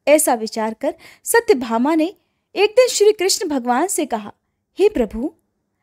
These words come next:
मैं आपसे एक बात पूछती हूँ, आशा है कि आप मेरे हित के लिए मेरी इन बातों का उत्तर देने की कृपा करेंगे।" सत्यभामा की ये बातें सुनकर भगवान श्री कृष्ण सत्यभामा का हाथ पकड़कर कल्प वृक्ष के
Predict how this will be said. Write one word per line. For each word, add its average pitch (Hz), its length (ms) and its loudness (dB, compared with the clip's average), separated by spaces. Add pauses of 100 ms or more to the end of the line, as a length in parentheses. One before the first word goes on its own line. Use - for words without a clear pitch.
(200)
मैं 339 240 6
आपसे 302 260 -2
एक 415 260 -2
बात 349 320 0
पूछती 220 340 -6
हूँ, 220 180 -14 (540)
आशा 233 280 2
है 269 240 -2 (260)
कि 370 140 4 (120)
आप 247 240 0
मेरे 330 200 2
हित 311 200 -4
के 302 160 -4
लिए 294 320 -6 (280)
मेरी 359 220 6
इन 466 160 4
बातों 285 320 0
का 392 120 -2
उत्तर 359 420 -4
देने 254 260 -2
की 392 140 -2
कृपा 427 360 0
करेंगे।" 214 460 -6 (720)
सत्यभामा 277 720 0
की 277 240 -8 (360)
ये 285 100 2
बातें 247 360 -2
सुनकर 359 440 0 (420)
भगवान 359 440 2
श्री 320 220 -4
कृष्ण 349 400 -4 (300)
सत्यभामा 254 640 0
का 302 160 -2
हाथ 254 460 -2
पकड़कर 247 440 -4
कल्प 440 260 0
वृक्ष 311 400 -4
के 359 180 -2